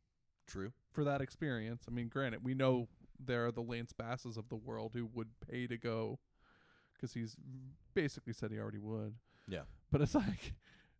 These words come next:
Speaker 2: there's people who have the money and would be willing to do that sort of thing. But is it like the Titanic and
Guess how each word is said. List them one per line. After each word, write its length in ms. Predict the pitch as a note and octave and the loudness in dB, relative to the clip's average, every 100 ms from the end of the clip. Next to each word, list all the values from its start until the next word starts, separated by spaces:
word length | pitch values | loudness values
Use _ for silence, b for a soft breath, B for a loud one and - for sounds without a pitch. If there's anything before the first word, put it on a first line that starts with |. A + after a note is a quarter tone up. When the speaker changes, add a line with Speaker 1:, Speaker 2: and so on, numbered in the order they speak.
| b - _ _ _ _ _ - | b -20 _ _ _ _ _ -2
Speaker 2:
there's 300 | E3 F3 E3 | 4 4 4
people 280 | G3 E3 D3+ | 2 4 6
who 160 | D#3+ | 6
have 200 | D3+ C3 | 6 4
the 80 | C#3 | 2
money 320 | B2+ A#2 A#2+ A#2 | 2 4 2 2
and 140 | A#2+ | 2
would 120 | A#2+ | 2
be 120 | A#2+ | 2
willing 280 | A2+ A2+ A2 | 2 0 0
to 60 | A2 | -2
do 160 | A2+ | 0
that 160 | A2 - | 0 -2
sort 160 | - G#2+ | -4 -6
of 60 | |
thing. 280 | A#2 A2 A#2+ - | -6 -8 2 8
But 140 | C#3+ | 10
is 160 | C#3 C#3+ | 8 6
it 120 | B2+ | 4
like 340 | C3 A#2+ A#2+ - - - _ | 4 4 2 -4 -20 -20 _
the 100 | - | 2
Titanic 640 | B2+ C#3+ B2 C3 A#2 C3 - | 4 4 4 2 2 2 0
and 140 | A#2 | -2